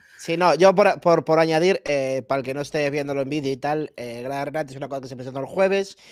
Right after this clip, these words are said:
y es una, una especie de bono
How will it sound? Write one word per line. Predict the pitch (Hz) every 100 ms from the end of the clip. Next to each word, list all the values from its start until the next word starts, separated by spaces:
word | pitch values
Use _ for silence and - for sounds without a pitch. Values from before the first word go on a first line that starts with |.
| - _
y | 139 139
es | 143 139 135
una, | 143 139 135 131 131 131 127 127 127 127 127 123 123 123 120 117 -
una | 131 131 131 131
especie | - 139 131 143
de | 135 131
bono | 135 156 156 147 135 113